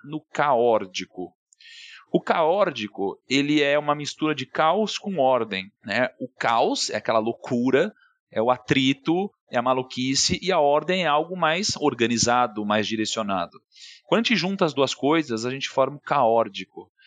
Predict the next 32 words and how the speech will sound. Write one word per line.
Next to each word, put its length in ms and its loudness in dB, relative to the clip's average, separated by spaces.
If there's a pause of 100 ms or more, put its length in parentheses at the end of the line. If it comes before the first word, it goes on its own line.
(260)
E 40 0
o 60 4
caórdico 840 0 (200)
é 80 0
o 80 2
que 120 0
a 40 2
gente 360 -4
traz 360 0
como 220 -10
princípio 400 -6
pra 160 2
todas 400 2
as 140 0
nossas 320 0
reuniões 420 0
de 80 -2
brainstorming, 580 0 (160)
né? 140 0
A 80 2
gente 300 -8
começa 380 -2
a 60 -12
colapsar 680 -2
maluquices, 1040 -2 (260)
mas 160 2
a 20 -2
gente 140 -6
tem 100 0
um 60 0
objetivo, 480 -2
geralmente. 560 -2